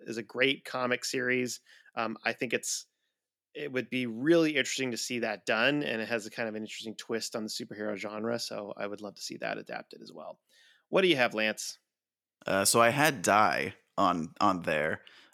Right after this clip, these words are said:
Speaker 2: uh, but I'm gonna go with Murder Falcon as a, as a big runner-up, just because it's more recent for me. I, <sighs> that, that,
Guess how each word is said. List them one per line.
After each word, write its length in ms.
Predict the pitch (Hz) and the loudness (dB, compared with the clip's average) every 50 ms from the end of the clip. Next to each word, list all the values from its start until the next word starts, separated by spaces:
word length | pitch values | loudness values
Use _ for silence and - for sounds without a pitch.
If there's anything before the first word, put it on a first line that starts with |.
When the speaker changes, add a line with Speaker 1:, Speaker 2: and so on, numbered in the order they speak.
| _ - | _ 2
Speaker 2:
uh, 160 | 101 98 92 | 4 4 4
but 180 | 90 - 98 | 4 4 4
I'm 120 | 107 120 160 | 4 4 2
gonna 180 | 202 240 262 | 2 0 2
go 140 | 202 147 131 | 4 4 4
with 160 | 113 95 - | 4 4 2
Murder 260 | 101 87 85 92 107 95 | 0 0 0 2 0 0
Falcon 560 | - - - 76 73 - - 69 73 - - _ _ _ - | 0 2 2 2 0 0 -2 -4 -4 -6 -10 _ _ _ -2
as 220 | 87 95 92 87 87 | 0 0 0 0 0
a, 180 | 80 60 - - | -2 -2 0 -2
as 140 | 95 92 | -2 -2
a 80 | 90 85 | -2 -2
big 200 | 98 92 90 78 | -2 -2 -2 -2
runner-up, 240 | 82 85 80 78 - | -2 -2 -4 -4 -2
just 200 | - 117 - - | -2 0 0 0
because 260 | 131 - - 131 117 | 2 4 4 4 4
it's 160 | 127 117 - | 2 2 2
more 180 | - 117 117 113 | 4 4 4 4
recent 400 | 95 92 98 98 - - 95 76 | 4 2 2 2 0 0 -2 0
for 220 | - 107 98 98 | 2 2 2 2
me. 280 | 98 101 95 98 101 - - - - - _ - - | 2 0 0 -2 -4 -8 -12 -20 -20 -20 _ 0 4
I, 540 | 101 98 101 101 101 101 95 95 92 - - _ _ _ _ _ _ _ _ - - - - _ - | 4 6 6 6 4 4 2 2 0 -2 -4 _ _ _ _ _ _ _ _ -20 -20 -20 -16 _ -4
<sighs> 420 | - - 98 - - - - - 117 | -2 -2 -2 -2 -4 -8 -6 0 4
that, 320 | 120 120 120 117 - - - _ - | 6 6 6 6 4 -2 -10 _ -4
that, 180 | 117 120 - | -4 -4 -4